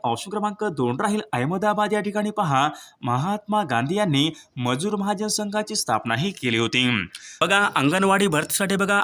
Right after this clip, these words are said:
आपल्याकडे या ठिकाणी खूप महत्त्वपूर्ण पुस्तक आलेलं आहे. पुस्तकाचं नाव पहा, अंगणवाडी मुख्य सेविका पर्यवेक्षिका तांत्रिक डायरी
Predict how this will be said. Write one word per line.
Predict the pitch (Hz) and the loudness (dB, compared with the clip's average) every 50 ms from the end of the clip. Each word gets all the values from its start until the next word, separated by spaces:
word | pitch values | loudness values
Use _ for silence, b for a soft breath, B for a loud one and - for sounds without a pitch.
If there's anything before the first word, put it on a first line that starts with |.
| - | 2
आपल्याकडे | 143 127 - 185 196 196 208 190 202 | 2 2 2 0 -2 0 0 0 2
या | 196 | 2
ठिकाणी | 190 196 185 196 196 196 190 | 0 0 0 0 0 0 0
खूप | - - 202 196 196 | 0 0 0 0 2
महत्त्वपूर्ण | 156 156 175 170 196 190 - 196 196 196 | 2 2 2 2 0 0 2 2 2 2
पुस्तक | 190 - 180 - - - 202 196 - - - | 2 0 -2 -2 0 -2 -2 -2 -2 0 0
आलेलं | 120 131 165 185 196 | 0 2 2 2 2
आहे. | 202 185 147 139 147 160 B B B B B | 2 2 2 2 2 2 B B B B B
पुस्तकाचं | 156 151 - - 202 196 202 196 - 202 208 180 | 0 0 0 0 0 0 2 2 2 2 4 4
नाव | 143 127 139 180 | 4 4 4 4
पहा, | - - 196 160 139 135 151 - B B B B - | 4 2 2 4 4 4 2 0 B B B B -2
अंगणवाडी | 139 147 175 190 196 202 202 196 202 202 202 | 0 0 2 2 2 2 4 4 4 4 2
मुख्य | 170 131 131 - - - 202 | 2 2 0 0 -2 -2 0
सेविका | - - 202 190 202 190 208 202 | 0 0 0 0 0 0 0 0
पर्यवेक्षिका | 196 - 143 135 160 185 196 - - 208 202 202 190 | 0 0 -2 0 0 0 0 0 0 0 0 -2 -2
तांत्रिक | - - 123 123 131 - 196 208 | 0 0 -2 -2 0 0 0 0
डायरी | 185 202 190 160 147 156 | 2 2 2 2 2 0